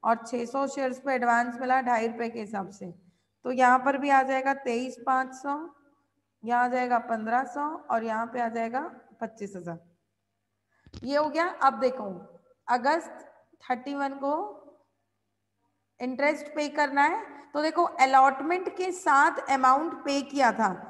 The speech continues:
तो first call में और allotment का date देखो,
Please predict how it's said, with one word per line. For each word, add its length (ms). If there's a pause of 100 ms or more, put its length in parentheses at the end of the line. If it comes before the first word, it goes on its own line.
(260)
तो 160
first 500
call 320
में 260
और 280
allotment 560
का 100
date 360
देखो, 240